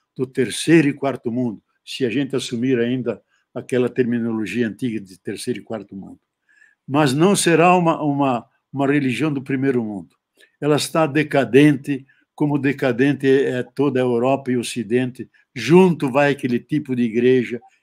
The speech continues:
imperial que assume o poder como centro.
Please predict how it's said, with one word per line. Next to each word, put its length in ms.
imperial 1000
que 160
assume 360
o 60
poder 460
como 240
centro. 580